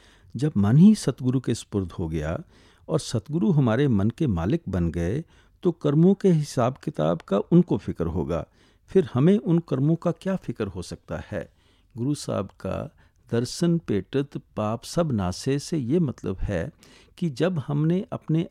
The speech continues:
आप को सतगुरु को भेंट कर दिया, सारी दुनिया में से मोह या प्यार निकालकर एक सतगुरु को प्रेम का निशाना बना लिया, तो हमारा दुनिया में से किसी से प्यार ना रहा,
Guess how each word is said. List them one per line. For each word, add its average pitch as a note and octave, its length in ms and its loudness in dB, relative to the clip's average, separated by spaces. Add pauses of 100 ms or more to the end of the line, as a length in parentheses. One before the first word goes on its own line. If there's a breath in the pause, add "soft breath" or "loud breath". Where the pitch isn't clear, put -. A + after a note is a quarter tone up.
आप A2+ 340 -6
को E3+ 160 -4
सतगुरु D#3 520 -6
को F3 200 -6
भेंट C#3 300 -2
कर - 160 -6
दिया, E2 420 -4 (380 soft breath)
सारी B2+ 400 0
दुनिया C3 440 2
में E3 180 4
से F3 200 0
मोह C3+ 300 4
या D#3+ 120 2
प्यार G2+ 380 0
निकालकर F#2+ 720 0 (400 soft breath)
एक E3+ 220 2
सतगुरु F3+ 520 0
को G2+ 300 -2 (180)
प्रेम D3 220 4
का D#3+ 160 0
निशाना A#2+ 420 2
बना F#2 260 0
लिया, E2+ 380 -2 (480 soft breath)
तो F#3+ 180 4
हमारा B2 380 4
दुनिया C3 440 2
में D#3+ 180 4
से F#3 360 0 (120)
किसी G3+ 240 0
से F3+ 180 -2
प्यार G#2+ 320 0
ना F2+ 220 2
रहा, B2 300 -2